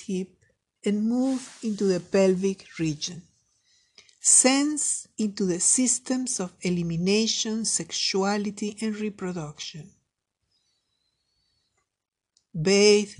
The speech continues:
with awareness your genitals and your anal region,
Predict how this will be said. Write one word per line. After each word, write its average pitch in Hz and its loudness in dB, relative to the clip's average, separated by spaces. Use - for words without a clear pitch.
with 208 2
awareness 156 -4
your 151 0
genitals 202 -6
and 180 -2
your 151 -4
anal 170 -4
region, 160 -10